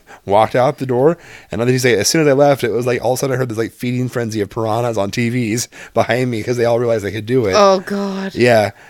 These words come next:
Speaker 1: And so it was, like, people, like, battling each other. He's like, "So I, I," he's like, "I narrowly avoided this, like, fist fight over a fucking television."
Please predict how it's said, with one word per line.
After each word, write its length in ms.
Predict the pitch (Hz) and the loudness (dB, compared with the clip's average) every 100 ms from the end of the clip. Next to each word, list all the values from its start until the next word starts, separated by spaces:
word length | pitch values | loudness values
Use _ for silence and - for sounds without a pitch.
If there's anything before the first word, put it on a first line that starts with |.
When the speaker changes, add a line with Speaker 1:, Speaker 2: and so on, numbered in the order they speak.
| _ | _
Speaker 1:
And 120 | 117 117 | -4 2
so 120 | 120 | 4
it 20 | |
was, 120 | 110 | 4
like, 100 | 120 | 2
people, 220 | - 120 117 | 0 -2 2
like, 340 | 110 98 110 | 2 0 0
battling 380 | 117 120 123 110 | 4 4 4 0
each 160 | 110 | -2
other. 180 | 120 101 | 0 0
He's 240 | 107 107 123 | -2 -2 -2
like, 100 | 104 | 0
"So 100 | 113 | 0
I, 160 | 113 - | 0 0
I," 200 | 117 123 | 0 0
he's 100 | 131 | 0
like, 140 | 113 | 0
"I 80 | 139 | 0
narrowly 380 | 131 127 131 127 | 0 2 4 4
avoided 340 | 117 113 120 | 4 2 2
this, 220 | 92 98 104 | -2 -6 -4
like, 160 | 92 | -6
fist 260 | - 131 - | -4 -6 -4
fight 220 | 104 98 | -2 -2
over 200 | 101 104 | -4 -6
a 60 | 92 | -4
fucking 280 | 131 104 | -6 -6
television." 600 | 95 120 117 110 107 104 | -6 -4 -4 -4 -4 -6